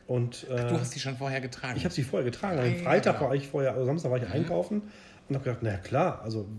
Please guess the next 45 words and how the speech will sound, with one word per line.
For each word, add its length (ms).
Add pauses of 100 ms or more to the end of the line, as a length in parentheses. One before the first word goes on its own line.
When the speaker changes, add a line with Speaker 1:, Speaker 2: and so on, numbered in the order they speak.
Speaker 1:
wenn 260
dann, 180 (140)
dann, 300
dann, 380
äh, 320
ist 120
es 60
doch 120
jetzt 140
auch, 80 (100)
jetzt 160
auch 120
schon 180
gut. 240 (140)
Speaker 2:
Mhm. 180
Speaker 1:
Doch 100
nicht 100
erst 140
am 80
Montag. 420
Speaker 2:
Mhm. 160 (460)
Speaker 1:
Und 200
das 120
fand 160
ich 60
ein 60
bisschen 220
schräg. 440
Also 180
da 80
ist 160
so 100
dieser, 400 (420)
so 120
dieses 260
Obrigkeitsdenken 1700
und, 140
und, 280
und, 160
und, 240
äh, 40 (580)
Gehorchen 540 (420)
ist 220
sehr 200
ausgeprägt, 600